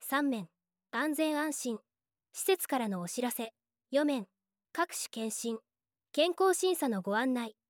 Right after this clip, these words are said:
五面。令和七年度がん検診。特定健診等の日程。六面。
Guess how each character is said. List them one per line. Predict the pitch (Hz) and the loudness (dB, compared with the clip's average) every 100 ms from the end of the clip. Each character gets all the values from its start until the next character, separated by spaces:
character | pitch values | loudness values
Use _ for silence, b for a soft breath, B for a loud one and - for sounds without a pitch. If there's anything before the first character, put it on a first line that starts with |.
| _ | _
五 | 262 | 2
面。 | 269 233 - _ _ _ - | 2 -2 -6 _ _ _ -4
令 | 254 349 | 2 2
和 | 311 | 2
七 | 233 220 285 | 2 0 0
年 | 339 349 | 0 0
度 | 285 | 0
が | 226 | 0
ん | 202 | -4
検 | - 220 - | -4 -6 -6
診。 | 226 208 _ _ _ _ _ - | -6 -8 _ _ _ _ _ -4
特 | 240 - | -4 0
定 | 339 339 | 2 4
健 | 349 349 | 2 0
診 | - 311 | 0 0
等 | 277 247 | 0 0
の | 226 | 0
日 | 190 185 - | -2 -4 -6
程。 | 220 214 - _ _ _ - | -8 -8 -16 _ _ _ -6
六 | 226 302 | -2 0
面。 | 269 | 0